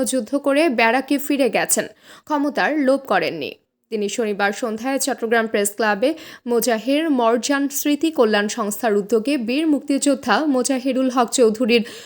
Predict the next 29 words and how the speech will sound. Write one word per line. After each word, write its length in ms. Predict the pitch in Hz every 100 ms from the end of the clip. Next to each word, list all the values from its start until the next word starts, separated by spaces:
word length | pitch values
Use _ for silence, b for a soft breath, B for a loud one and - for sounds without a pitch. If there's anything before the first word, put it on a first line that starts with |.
| B 262
নবম 320 | 254 240 330
মৃত্যুবার্ষিকী 760 | 285 254 254 208 208 220 277 294
উপলক্ষে 420 | 262 226 220 -
আয়োজিত 420 | 269 208 202 226 220
স্মরণ 380 | 214 240 247 302
সভা 360 | 294 233 214 311
ও 60 | 277
দোয়া 220 | 202 208
মাহফিলে 460 | 202 202 208 233 226 226 B B
প্রধান 320 | 294 294 349 320
অতিথির 400 | - 254 285 254
বক্তব্যে 500 | 240 262 269 175 156 - B B
এসব 260 | 262 - 285 -
কথা 260 | 247 -
বলেন। 280 | 208 156 101 - _ _ -
তিনি 160 | 226 214
বীর 220 | 196 214
মুক্তিযোদ্ধা 600 | 208 202 233 233 208 - 285
মোজাহেরুল 640 | 240 202 220 208 208 214
হক 180 | 214 226 -
চৌধুরীর 480 | 233 220 262 302 233
রাজনৈতিক 520 | 202 - 233 220 226
জীবনের 440 | - 226 208 202 202
স্মৃতিচারণ 580 | 226 214 196 226 202 220
করেন 300 | 214 214 311 - B B
এবং 200 | 285 339 311
তার 200 | 269 254 330
আত্মার 280 | 302 294 285
মাগফিরাত 480 | 240 233 247 233